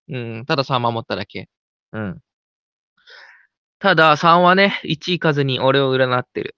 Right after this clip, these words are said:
うん。まあ、俺騎士だから白なんだけども、うん。でもね、三がローなら三級ラインだよね。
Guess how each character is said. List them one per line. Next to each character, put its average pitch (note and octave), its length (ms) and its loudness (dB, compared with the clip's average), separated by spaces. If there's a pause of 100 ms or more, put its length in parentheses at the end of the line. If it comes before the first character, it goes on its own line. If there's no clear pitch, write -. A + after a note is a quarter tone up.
う B2+ 60 -8
ん。 G#2 260 -8
ま A#2 100 -2
あ、 - 20 2 (200)
俺 B2 160 2
騎 - 120 -8
士 E3+ 80 -2
だ D3 100 4
か A2+ 80 0
ら A2 80 0
白 E3 220 0
な A2 100 0
ん A2 80 -4
だ A2 120 0
け B2 140 0
ど A2+ 140 2
も、 A#2+ 400 0 (180)
う B2 80 -8
ん。 A#2 440 -8 (1120)
で F#3+ 100 2
も F3 120 2
ね、 C3+ 540 2
三 F#3+ 280 0
が G#3+ 120 6
ロ A3 140 2
ー - 20 0
な E3+ 140 2
ら D3+ 80 2
三 C3+ 260 0
級 C#3+ 200 2
ラ C3 120 4
イ B2 60 -2
ン A2 80 -8
だ - 80 -10
よ - 100 -8
ね。 C3 220 -10